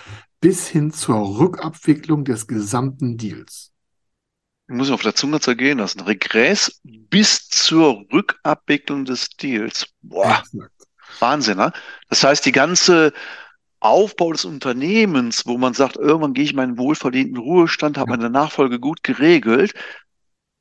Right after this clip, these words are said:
Speaker 2: da kann die Zeitbombe weiter ticken. Du denkst,
Speaker 1: Ja.
Speaker 2: du hast deine Ruhe,
Speaker 1: Ja.
Speaker 2: Unternehmen ist verkauft, du hast ein schönes
Speaker 1: Ja.
Speaker 2: neues Leben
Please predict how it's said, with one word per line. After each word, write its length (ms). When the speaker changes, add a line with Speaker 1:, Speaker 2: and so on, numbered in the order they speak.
Speaker 2:
da 100
kann 320
die 140
Zeitbombe 600
weiter 340
ticken. 460
Du 100
denkst, 280
Speaker 1:
Ja. 40
Speaker 2:
du 80
hast 220
deine 180
Ruhe, 520
Speaker 1:
Ja. 120
Speaker 2:
Unternehmen 360
ist 120
verkauft, 560
du 40
hast 140
ein 60
schönes 340
Speaker 1:
Ja. 60
Speaker 2:
neues 340
Leben 380